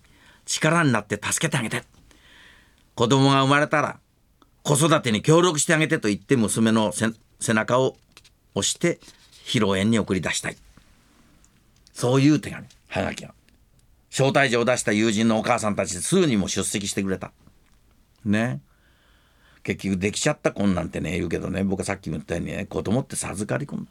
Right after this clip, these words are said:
ね。で、精一杯育ててほしいと思うし、また親がね、親としての責任ってそこにあるんじゃないの。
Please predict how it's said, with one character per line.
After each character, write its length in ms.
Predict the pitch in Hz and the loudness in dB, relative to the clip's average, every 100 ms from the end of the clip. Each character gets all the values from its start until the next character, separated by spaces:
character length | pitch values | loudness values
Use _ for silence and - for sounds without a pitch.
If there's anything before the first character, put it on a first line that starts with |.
| - | -6
ね。 340 | 98 110 139 - - | -2 -2 -4 -8 -4
で、 120 | 101 | -2
精 240 | - 123 | 2 2
一 80 | 143 | 2
杯 260 | - 127 101 | 0 0 0
育 320 | - 107 123 | 0 -2 0
て 100 | 135 | -2
て 120 | 120 | -2
ほ 120 | 87 | -4
し 120 | 87 101 | -2 -2
い 60 | |
と 100 | 92 | 0
思 220 | 85 92 | 0 2
う 40 | 92 | 2
し、 400 | - 95 87 85 - - - - | 0 0 0 -4 -14 -20 -12 -2
ま 100 | 98 | 0
た 120 | 90 | 2
親 260 | 87 107 110 | 4 4 4
が 140 | 82 | 0
ね、 240 | 95 160 - _ _ _ - | 0 -2 -4 _ _ _ -2
親 280 | 107 131 147 | 2 2 2
と 120 | 123 | -2
し 80 | - | 0
て 100 | 165 | 2
の 120 | 120 | 2
責 300 | - 87 95 | 0 0 2
任 160 | 98 | 4
っ 20 | 92 | 2
て 100 | 85 | -2
そ 100 | 87 | -2
こ 120 | 101 | 2
に 80 | 104 | 2
あ 80 | 107 | 2
る 80 | |
ん 60 | 95 | 0
じ 80 | 85 | 0
ゃ 40 | |
な 120 | 90 | -2
い 60 | 87 | 0
の。 160 | 92 | -2